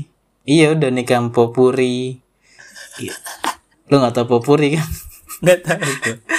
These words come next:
Speaker 1: Gue aja masih tahu toko Popuri. Terus ada ini lu bisa nyewa kurcaci ntar kerja sama lu.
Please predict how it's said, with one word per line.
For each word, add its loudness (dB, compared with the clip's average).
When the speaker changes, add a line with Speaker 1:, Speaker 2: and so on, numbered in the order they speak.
Speaker 1:
Gue 4
aja 4
masih 0
tahu 0
toko -2
Popuri. 0
Terus 4
ada 0
ini 0
lu 2
bisa 0
nyewa 0
kurcaci -2
ntar -2
kerja -2
sama 0
lu. -4